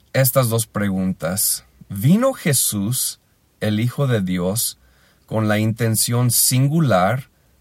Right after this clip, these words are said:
de morir en una cruz? Y la segunda,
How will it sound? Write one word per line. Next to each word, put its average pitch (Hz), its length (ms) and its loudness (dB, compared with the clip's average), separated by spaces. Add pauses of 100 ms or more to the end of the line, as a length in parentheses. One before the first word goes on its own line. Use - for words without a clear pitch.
(100)
de 104 140 -4
morir 101 380 0
en 123 120 0
una 123 220 0
cruz? 101 540 -6 (960)
Y - 100 -8
la 104 120 0
segunda, 117 680 0